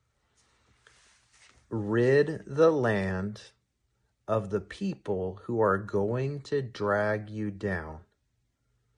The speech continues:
How many of you know you become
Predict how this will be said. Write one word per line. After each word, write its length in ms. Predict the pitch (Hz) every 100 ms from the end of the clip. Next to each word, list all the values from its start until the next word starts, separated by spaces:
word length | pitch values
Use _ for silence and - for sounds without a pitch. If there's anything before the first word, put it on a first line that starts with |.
| _ _ _ _ _
How 260 | - 170
many 420 | 202 190 185 180 165
of 140 | 143
you 180 | 143 110
know 320 | 107 113 98
you 180 | 98 107
become 840 | 113 98 - 147 127 78 85